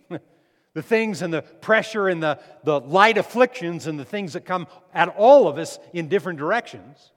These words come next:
But the unseen realm is what the Word says is so. He said, he said, "For our light affliction is but for a moment,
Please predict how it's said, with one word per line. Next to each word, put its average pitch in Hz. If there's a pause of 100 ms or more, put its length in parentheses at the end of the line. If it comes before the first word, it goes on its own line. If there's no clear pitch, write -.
(1700)
But 127
the 139
unseen 175
realm 135
is 120
what 139
the 120
Word 175
says 123
is 104
so. - (1900)
He 175
said, 156 (1080)
he 170
said, 127 (1300)
"For 180
our 170
light 220
affliction 247
is 139
but 202
for 165
a 143
moment, 151